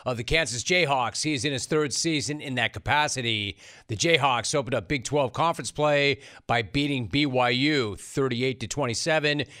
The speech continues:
They improved to four and oh on the season. They are ranked twenty-fourth in this week's A P poll, and they've got a huge one coming up this weekend. They take on number three Texas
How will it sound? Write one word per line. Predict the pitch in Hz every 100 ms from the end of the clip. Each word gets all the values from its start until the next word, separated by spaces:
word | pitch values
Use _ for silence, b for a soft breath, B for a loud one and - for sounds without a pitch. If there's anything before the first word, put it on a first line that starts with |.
| B
They | 107 151
improved | 139 156 143
to | 127
four | - 175 202 220
and |
oh | 202
on | 202
the | 190
season. | - 196 151 113 - _ _ _ b b b
They | 113 160
are | 143
ranked | 156 151 -
twenty-fourth | - 185 - 180 131 - 180 208 202 -
in | 156
this | 139 143
week's | 165 123
A | 147 135
P | 156 151
poll, | 135 160 151 147 B B B
and | 127
they've | 135
got | 127 117
a |
huge | 110 151 113
one | 127
coming | 113 139
up | 131
this | 123 110
weekend. | 147 131 147 143 123 B B
They | 120
take | 117 151 135
on | 135
number | 127 120
three | 135 131
Texas | - 147 139 - 135 -